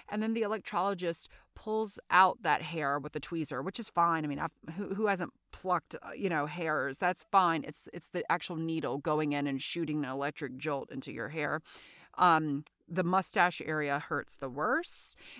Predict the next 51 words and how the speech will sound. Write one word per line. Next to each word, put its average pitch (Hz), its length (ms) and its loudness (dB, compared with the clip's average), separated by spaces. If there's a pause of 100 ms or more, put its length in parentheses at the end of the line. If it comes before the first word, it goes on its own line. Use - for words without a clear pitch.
(120)
but 180 180 2
don't 170 220 -2
worry 220 220 0
about 196 180 4
my 165 160 -2
mole 226 460 2
getting 214 340 2
it 220 320 0
done. 220 400 2
I 175 140 2
have 165 240 0
gotten 170 300 2
that 165 220 4 (120)
approved 185 580 -4
by 160 100 4
my 147 140 -2
dermatologist. 170 1120 -2 (560)
I 180 100 0
know 220 160 2
it's 214 160 -4
a 190 60 -4
whole 190 180 -2
thing. 185 380 -6 (280)
It's 175 140 -4
a 185 80 0
whole 180 200 0
thing. 165 200 -2
Just - 220 -8
be 175 120 0
careful. 156 520 -4 (720)
But 208 140 4
here's 196 220 0
the 202 80 -2
deal 180 200 4
with 175 140 -4
electrolysis, 185 800 0
much 156 240 -2
like 160 160 -2
laser 190 380 0
hair 156 180 -2
removal. 135 540 -4 (400)
You 214 160 -2
have 240 380 2
to 226 100 0
have 180 320 6
a - 100 -8
certain 170 380 0
hair 165 320 0
length 147 460 -4
to 151 300 -6
it, - 260 -10